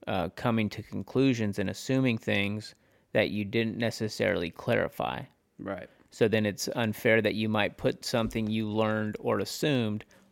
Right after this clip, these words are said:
Speaker 1: on the person that you were learning from by observation.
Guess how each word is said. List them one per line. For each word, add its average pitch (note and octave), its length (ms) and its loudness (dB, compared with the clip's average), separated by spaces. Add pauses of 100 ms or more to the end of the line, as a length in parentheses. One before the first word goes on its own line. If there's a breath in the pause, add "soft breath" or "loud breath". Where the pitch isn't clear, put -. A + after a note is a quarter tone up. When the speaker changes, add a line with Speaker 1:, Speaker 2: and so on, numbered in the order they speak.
Speaker 1:
on A2 160 2
the G#2 80 0
person A2+ 440 -2
that G2+ 140 -2
you G#2+ 120 -4
were G#2+ 100 0
learning A2+ 380 0
from G2+ 440 -4 (120)
by F#2+ 280 0
observation. F#2+ 800 -4